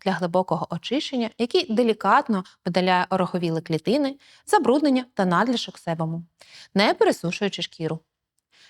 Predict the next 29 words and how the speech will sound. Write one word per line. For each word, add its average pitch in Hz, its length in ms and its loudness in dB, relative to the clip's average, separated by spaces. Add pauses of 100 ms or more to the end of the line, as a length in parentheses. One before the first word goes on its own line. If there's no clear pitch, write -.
(100)
Завдяки 220 320 0
природним 233 500 2
абразивам 233 600 0
у 220 80 -2
поєднанні 208 540 2
з - 40 -18
поживними 190 580 -2
оліями 247 580 0
засіб 208 400 -4
м'яко 180 360 -2
полірує 156 440 -2
поверхню, 196 580 -2 (240)
вирівнює 320 360 2
мікрорельєф 196 680 -2 (300)
та - 80 0
повертає 240 540 0
природне 190 520 0
сяєння. 160 500 -8 (360)
Екстракти 220 480 0
огірка 196 520 0
та 170 120 -4
дині 214 460 0
надають 190 420 0
свіжість, 294 500 -2 (160)
тонізують 294 720 2
та 240 120 0
зменшують 220 480 0
прояви 185 340 2
тьмяності. 175 680 -4